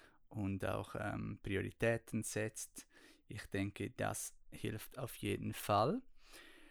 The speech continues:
So eben auch für Body und Mind,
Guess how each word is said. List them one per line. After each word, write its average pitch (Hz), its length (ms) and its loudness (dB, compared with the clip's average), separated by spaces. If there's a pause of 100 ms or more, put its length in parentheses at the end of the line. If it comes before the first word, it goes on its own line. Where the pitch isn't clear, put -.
(120)
So 123 360 6
eben 113 280 4
auch 104 240 6
für 110 340 2
Body 113 460 6
und 110 280 4
Mind, 104 800 4